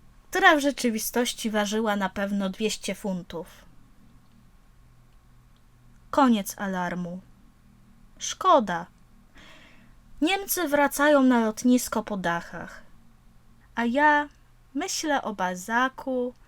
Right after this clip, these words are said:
o plotkach, które otaczały jego podróż. Mówiono,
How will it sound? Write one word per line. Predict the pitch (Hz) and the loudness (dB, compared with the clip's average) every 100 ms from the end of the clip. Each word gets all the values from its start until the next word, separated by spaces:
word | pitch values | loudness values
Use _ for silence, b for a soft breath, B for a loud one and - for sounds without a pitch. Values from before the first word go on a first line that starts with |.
| b b b b | b b b b
o | 208 | -12
plotkach, | - 220 233 269 - - 277 254 233 - | -10 -2 2 2 0 -8 -2 -2 -2 -14
które | - - 247 247 | -10 -2 -2 0
otaczały | 240 240 - 254 254 | -4 -4 -2 0 2
jego | 247 240 240 | 0 -2 -6
podróż. | - 240 220 233 233 - - b b b b b b - - _ - | -2 -4 -2 -4 -4 -6 -16 b b b b b b -20 -20 _ 2
Mówiono, | 269 254 302 392 403 370 | 4 6 2 2 0 0